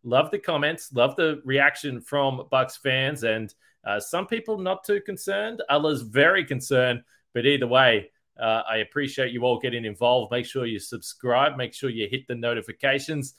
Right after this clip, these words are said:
uh, and you'll know when we drop a new episode, uh, which we do do Monday to Friday and sometimes randomly on the weekend. So if you're not subscribed, you won't know. So we absolutely appreciate that.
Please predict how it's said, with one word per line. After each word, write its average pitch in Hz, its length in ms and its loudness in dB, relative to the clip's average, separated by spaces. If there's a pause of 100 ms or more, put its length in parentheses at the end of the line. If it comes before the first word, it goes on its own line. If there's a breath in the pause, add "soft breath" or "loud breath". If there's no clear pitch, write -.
(240 soft breath)
uh, 117 220 2
and 139 100 -2
you'll 147 120 0
know 208 180 4
when 190 140 0
we 151 80 -2
drop 160 240 0
a - 20 -4
new 143 220 2
episode, 131 540 2 (280)
uh, 113 140 0
which 131 200 -6
we 123 120 -6
do 127 160 -4
do 120 240 -10
Monday 110 260 -4
to 101 80 -6
Friday 113 420 -2
and 113 140 -10
sometimes 143 400 -8
randomly 160 400 -4
on 156 80 -2
the 147 80 -4
weekend. 135 400 -2
So 120 140 0
if 110 100 -2
you're 117 100 -4
not 147 180 0 (100)
subscribed, 135 680 -2
you 113 120 -4
won't 120 200 0
know. 110 200 0
So 127 180 -8
we 123 100 -2
absolutely 135 440 -2
appreciate 120 640 -2
that. 127 240 6